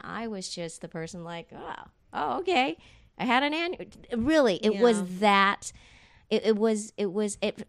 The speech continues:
Speaker 1: almost felt like nothing to me. Um,
Speaker 2: Yeah.
Speaker 1: but again, we'll, we'll go into another podcast about that,
Speaker 2: Yeah.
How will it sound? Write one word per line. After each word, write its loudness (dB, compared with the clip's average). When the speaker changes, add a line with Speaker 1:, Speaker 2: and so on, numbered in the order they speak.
Speaker 1:
almost -2
felt -6
like -10
nothing -8
to -6
me. -10
Um, -12
Speaker 2:
Yeah. -16
Speaker 1:
but -2
again, 2
we'll, 0
we'll 0
go 0
into -4
another -4
podcast -8
about 0
that, 6
Speaker 2:
Yeah. -8